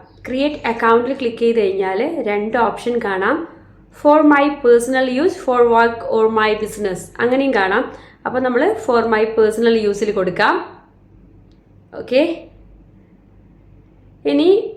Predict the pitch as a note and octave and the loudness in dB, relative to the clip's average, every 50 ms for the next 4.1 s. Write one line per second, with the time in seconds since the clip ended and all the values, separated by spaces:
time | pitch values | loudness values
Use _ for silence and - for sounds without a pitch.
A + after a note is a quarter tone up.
0 | - - A3+ A3 A3+ A#3+ B3+ C4 C4+ C4 C#4 C4 - - D4+ C#4 B3+ B3+ A#3 A#3 | -2 0 2 2 2 2 0 0 -2 -2 -4 -4 -2 2 2 2 4 4 2 2
1 | A3+ G#3+ A3 - A3 G#3 A3 A3 A3 A3 G#3+ G#3 G#3+ G3+ G3+ G#3 G3+ G3+ G#3 A#3+ | 2 0 2 0 0 2 2 0 -2 -2 -4 -2 -2 0 0 0 0 0 0 -2
2 | C#4+ D4+ D4+ - - - _ _ - _ _ _ _ - - - - - - D4+ | -4 -4 -8 -10 -20 -20 _ _ -20 _ _ _ _ -20 -20 -20 -10 0 4 4
3 | D4 D4 D4 - D4+ D4 D4+ D#4+ F#4 F#4 - - B3 A#3 A#3 A3+ A3+ A3 A#3 A#3 | 4 4 2 2 2 4 4 4 4 2 2 2 0 2 2 2 2 2 2 0
4 | A#3 | 0